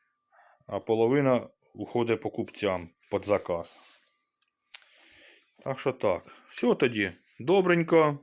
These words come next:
Всім миру, добра. Мамуся, помахай лапкою. <laughs> Все, миру, добра. Всього самого найкращого.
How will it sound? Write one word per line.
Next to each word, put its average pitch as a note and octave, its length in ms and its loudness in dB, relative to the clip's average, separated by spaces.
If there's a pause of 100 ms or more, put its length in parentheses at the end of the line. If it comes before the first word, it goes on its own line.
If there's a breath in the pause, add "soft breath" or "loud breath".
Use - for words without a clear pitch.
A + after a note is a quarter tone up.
Всім B2+ 300 -2
миру, E3 280 2
добра. C3 340 2
Мамуся, A#2+ 380 2
помахай A2+ 480 -2
лапкою. F#2+ 540 -10 (720)
<laughs> C3+ 600 0 (500 loud breath)
Все, - 200 -2
миру, D#3+ 280 4
добра. E3 500 4 (840)
Всього D#3+ 580 4
самого C#3+ 360 0
найкращого. G2+ 800 -2